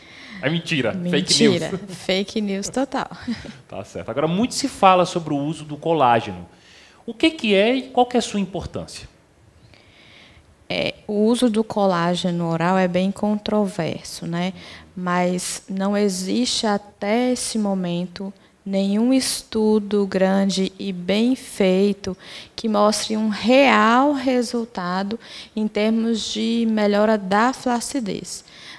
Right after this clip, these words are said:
Speaker 2: A gente sabe que tem um, um, outros ganhos, né, como hidratação e tudo, mas de tratar a flacidez,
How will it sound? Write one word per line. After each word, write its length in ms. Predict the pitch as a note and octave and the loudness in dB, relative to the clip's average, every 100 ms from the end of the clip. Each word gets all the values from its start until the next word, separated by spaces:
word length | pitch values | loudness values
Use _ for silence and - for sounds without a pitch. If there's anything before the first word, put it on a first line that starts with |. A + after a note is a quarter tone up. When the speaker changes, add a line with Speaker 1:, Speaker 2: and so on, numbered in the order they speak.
| - | -6
Speaker 2:
A 140 | F#3+ | -2
gente 360 | F3 G3+ - G3 | 0 -2 -2 -6
sabe 920 | - - - - F#3 F#3 F3 F3 F3 | -6 -6 -6 0 2 2 0 -4 -6
que 220 | F3 F#3+ | -6 -8
tem 260 | - F#3 F3+ | -6 -6 -4
um, 220 | F3+ F3+ | -2 -4
um, 260 | F#3+ F#3 F#3 - _ _ - | -6 -8 -8 -12 _ _ -2
outros 600 | A#3+ E4 - C#4+ A3+ F#3+ | 2 2 2 0 0 0
ganhos, 580 | F#3 E3+ F3 G3 G3+ | 0 0 -2 -2 -4
né, 180 | F#3 F#3+ | -4 -4
como 240 | F#3 F3+ F3 | -6 -8 -8
hidratação 920 | F3 F3 F3 G#3 - - G3+ F#3+ F#3+ | -6 -6 -4 -6 -6 -4 -2 0 -2
e 20 | |
tudo, 180 | G3 F#3 - - - F#3+ | -4 -8 -14 -20 -14 -4
mas 240 | F3+ F3+ | 0 0
de 140 | F#3 | 0
tratar 380 | F#3+ G3 F#3+ F#3+ | -2 -2 -2 -4
a 40 | F#3 | -4
flacidez, 1120 | - G3+ A#3 - A3 F#3 F#3 F#3+ G#3+ - | -2 0 0 -2 -6 -4 -4 -2 -4 -10